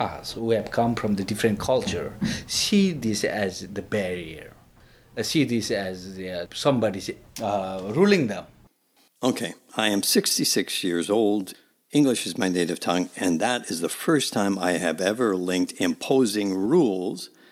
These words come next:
Speaker 2: with somebody ruling somebody else.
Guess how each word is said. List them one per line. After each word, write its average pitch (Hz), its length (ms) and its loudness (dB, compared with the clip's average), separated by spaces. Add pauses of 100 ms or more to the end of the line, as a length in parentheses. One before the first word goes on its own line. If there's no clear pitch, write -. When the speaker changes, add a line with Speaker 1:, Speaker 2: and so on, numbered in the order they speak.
(140)
Speaker 2:
with 120 160 0
somebody 107 480 2
ruling 101 960 2
somebody 104 480 0
else. - 380 -4